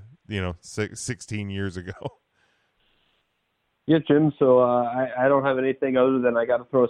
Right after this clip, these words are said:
Speaker 2: stat out there. The last time that the Rams and the, the Patriots, uh, uh, played in the Super Bowl, El Tigre won two majors. So, um,
Speaker 1: Beauty.
Speaker 2: wouldn't that be,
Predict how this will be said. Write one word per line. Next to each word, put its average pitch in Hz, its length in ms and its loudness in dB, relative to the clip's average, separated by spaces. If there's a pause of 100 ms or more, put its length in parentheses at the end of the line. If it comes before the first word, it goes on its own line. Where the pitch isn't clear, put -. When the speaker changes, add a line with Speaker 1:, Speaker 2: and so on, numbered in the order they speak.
Speaker 2:
stat 131 260 2
out 110 220 -4
there. 117 260 4
The 107 60 0
last 117 340 2
time 127 220 2
that 117 140 -2
the 113 80 0
Rams 123 360 2
and 123 120 2
the, 117 100 2 (120)
the 127 100 0
Patriots, 127 680 2
uh, 110 220 4 (580)
uh, 113 200 2
played 131 360 2
in 127 80 4
the 120 160 4
Super - 280 4
Bowl, 113 440 2 (460)
El 131 240 4
Tigre 139 340 4
won 120 240 2
two 135 120 4
majors. 123 580 0
So, 110 280 2 (140)
um, 107 400 -2 (180)
Speaker 1:
Beauty. 120 600 4
Speaker 2:
wouldn't 147 400 6
that 131 280 2
be, 135 360 4